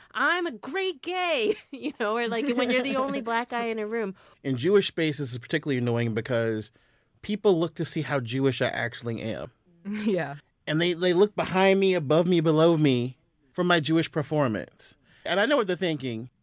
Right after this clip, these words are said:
Speaker 2: "He's Jewish enough," or, "He's not that Jewish," or, "He's really not Jewish." And then there's those people who just go, "Okay, hey, you're here, you're part of us. Join us for this, join us for that."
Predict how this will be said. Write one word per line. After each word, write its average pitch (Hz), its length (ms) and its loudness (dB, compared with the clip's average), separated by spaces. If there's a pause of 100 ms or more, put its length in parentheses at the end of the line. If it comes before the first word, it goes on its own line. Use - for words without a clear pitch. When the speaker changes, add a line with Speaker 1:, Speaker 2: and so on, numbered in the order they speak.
(120)
Speaker 2:
"He's 392 340 -4
Jewish 226 380 2
enough," 127 460 0
or, 196 120 -2
"He's 311 240 -2
not 220 300 2
that 185 340 4
Jewish," 120 460 0
or, 202 120 -4
"He's 262 220 -2
really 208 400 -2
not 135 220 0
Jewish." - 520 -6 (460)
And 196 80 -4
then 269 140 4
there's 320 140 4
those 294 140 -2
people 247 240 -4
who 214 180 0
just 190 180 0
go, 160 220 0
"Okay, 190 240 -4
hey, 170 340 -2 (420)
you're 165 160 2
here, 190 280 4
you're 147 140 0
part 180 280 4
of 135 100 0
us. 120 180 -2
Join 170 260 2
us 185 80 -2
for 180 100 -8
this, 160 220 0
join 170 140 -2
us 160 60 -6
for 170 60 -6
that." 151 260 2